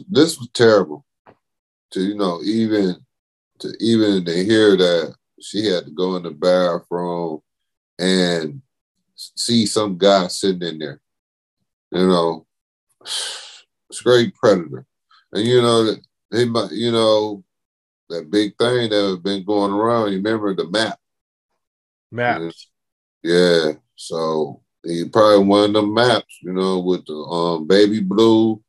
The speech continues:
Speaker 1: white, and pink flag probably was on his car.
Speaker 2: Damn leader.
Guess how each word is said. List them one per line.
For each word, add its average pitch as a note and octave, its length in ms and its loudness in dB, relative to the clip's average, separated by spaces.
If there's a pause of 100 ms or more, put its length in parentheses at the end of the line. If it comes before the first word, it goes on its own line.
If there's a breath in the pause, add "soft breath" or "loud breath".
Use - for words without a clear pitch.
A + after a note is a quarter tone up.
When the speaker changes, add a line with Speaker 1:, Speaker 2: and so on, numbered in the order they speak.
(180)
Speaker 1:
white, G2+ 420 -2 (600)
and E2+ 200 -14
pink A2+ 340 -4 (460)
flag G#2+ 480 2 (340)
probably F#2+ 300 -4
was F#2 40 -10
on G2 220 -6
his G#2 220 -10
car. G#2+ 320 -2 (640)
Speaker 2:
Damn A2+ 340 -10
leader. C#3 400 0